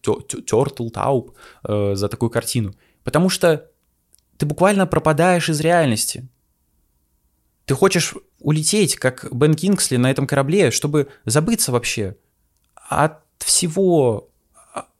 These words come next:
забыть все какие-то негативные моменты.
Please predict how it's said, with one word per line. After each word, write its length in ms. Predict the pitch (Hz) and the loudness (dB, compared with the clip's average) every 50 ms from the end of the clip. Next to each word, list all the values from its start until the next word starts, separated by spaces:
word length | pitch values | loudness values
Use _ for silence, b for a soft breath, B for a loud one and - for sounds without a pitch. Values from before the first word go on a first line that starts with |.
| _ _ _ - | _ _ _ -6
забыть 340 | 120 110 135 139 202 190 - | -2 -2 0 0 0 -2 0
все 280 | - - - 180 180 | -2 0 0 0 0
какие-то 580 | 170 165 156 - 180 175 175 175 175 160 165 B B B B B B B B | 0 -2 -6 -6 -6 -2 2 2 2 2 2 B B B B B B B B
негативные 560 | - 139 147 160 185 185 - 190 170 180 180 170 | 0 0 2 2 0 0 0 0 0 2 2 2
моменты. 600 | 165 165 170 175 175 165 143 - - 95 90 | 2 2 2 2 2 2 0 0 -2 -6 -10